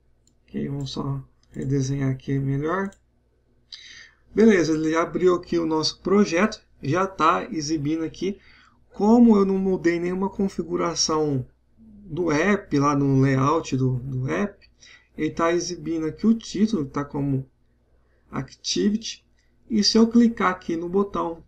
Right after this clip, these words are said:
clique aqui, ele apareceu lá a mensagem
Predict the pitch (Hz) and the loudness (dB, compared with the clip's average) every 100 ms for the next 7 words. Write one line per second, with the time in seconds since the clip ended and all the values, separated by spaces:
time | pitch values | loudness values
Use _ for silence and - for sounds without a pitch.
0 | - 156 151 147 202 - 233 269 - _ | -6 -4 -4 -4 -6 0 2 2 -2 _
1 | _ _ _ _ _ _ _ 180 190 196 | _ _ _ _ _ _ _ -6 -2 0
2 | 208 208 202 202 - 196 190 175 175 - | 0 0 2 0 0 -2 0 -2 -4 -10
3 | 170 170 180 170 160 151 156 | -10 -8 -10 -8 -4 -2 -2